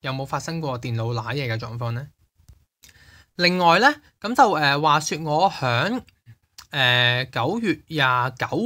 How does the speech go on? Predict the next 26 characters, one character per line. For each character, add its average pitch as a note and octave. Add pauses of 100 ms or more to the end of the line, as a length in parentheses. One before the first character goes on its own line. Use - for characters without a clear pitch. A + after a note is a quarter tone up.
號 D#3+
嘅 C3
時 B2+
候 A#2+
呢， D#3 (340)
咁 D3
就 G3 (160)
嗰 D3
陣 C#3
時 A#2+
有 A2+
條 A#2
YouTube C#3+
嘅 A2
片 A#2
嘅， A2+ (240)
就 C#3
叫 C3+ (420)
《中 C4+
中 C4
中 C#4 (540)
二 A3+
零 A#3+
二 E3+
一 A#3
風 D4+